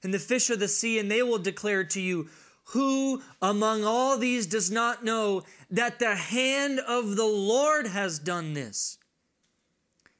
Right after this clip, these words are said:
In His hand is the life of every living thing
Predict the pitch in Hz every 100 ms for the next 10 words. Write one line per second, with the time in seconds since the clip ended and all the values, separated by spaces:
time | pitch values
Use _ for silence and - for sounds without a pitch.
0 | _ 196 226 220 226 - 208 220 233 220
1 | - - 196 165 190 185 208 233 208 165
2 | 226 240 254 220 202 196 180 160 180 170
3 | 170